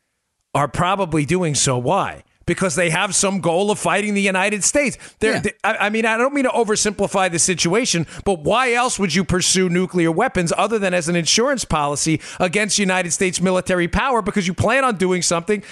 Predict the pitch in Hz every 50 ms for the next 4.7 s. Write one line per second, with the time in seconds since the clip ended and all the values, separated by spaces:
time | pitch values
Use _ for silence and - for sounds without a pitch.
0 | - - - 214 175 214 196 190 - - 208 190 185 175 165 160 165 175 190 202
1 | - - - 302 285 180 110 - - - _ _ _ _ _ _ _ - 190 202
2 | 208 233 220 185 202 254 - - 233 185 - 233 226 196 - 202 185 196 190 175
3 | - - - 165 175 175 175 160 - 165 160 - - 160 127 - 139 117 110 170
4 | 175 156 127 - - - - - - - 165 156 147 -